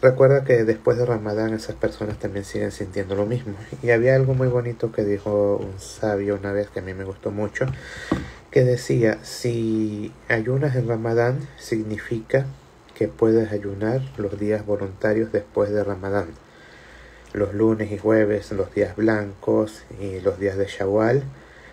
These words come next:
O sea, puedes hacer ayunos voluntarios. Simplemente si no los haces, no es porque no puedes, sino porque no quieres". Ramadán también te demuestra que puedes rezar en la noche, puedes levantarte a rezar. Si no lo haces, es porque no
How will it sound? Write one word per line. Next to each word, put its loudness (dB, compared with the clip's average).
O -20
sea, 4
puedes 6
hacer 0
ayunos -4
voluntarios. -6
Simplemente -2
si -8
no 0
los 2
haces, -4
no 0
es -2
porque -4
no -8
puedes, -2
sino -6
porque -4
no -12
quieres". -2
Ramadán 2
también 2
te 2
demuestra 0
que 0
puedes 4
rezar -2
en -8
la -6
noche, -6
puedes 0
levantarte -4
a -10
rezar. -4
Si -12
no -6
lo 2
haces, -4
es -10
porque -4
no -8